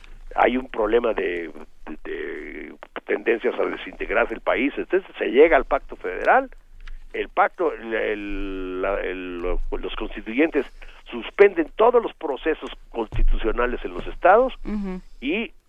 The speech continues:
Speaker 1: hacen la nueva constitución y le dicen a los estados cómo va a ser su próxima constitución. Entonces es el Congreso
Speaker 2: Claro.
Speaker 1: General el que determina cómo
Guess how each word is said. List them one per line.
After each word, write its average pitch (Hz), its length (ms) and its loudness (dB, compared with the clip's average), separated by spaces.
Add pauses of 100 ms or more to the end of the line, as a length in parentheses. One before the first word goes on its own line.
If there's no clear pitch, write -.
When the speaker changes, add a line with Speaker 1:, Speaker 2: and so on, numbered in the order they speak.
(120)
Speaker 1:
hacen 135 400 4
la 113 80 0
nueva 156 160 2
constitución - 640 -2
y 123 120 -14
le 120 280 0
dicen 180 380 -2
a 117 80 -2
los 113 140 -6
estados 175 460 2
cómo 175 360 2
va 156 100 6
a - 60 2
ser 165 180 -2
su 131 300 -10
próxima 127 400 -6
constitución. - 560 -12 (2000)
Entonces 120 380 4
es 175 120 8 (160)
el 127 160 0
Congreso 131 420 2
Speaker 2:
Claro. 196 140 0
Speaker 1:
General 147 440 2
el 147 140 -4
que 123 200 -2
determina 127 560 -4
cómo 151 440 -2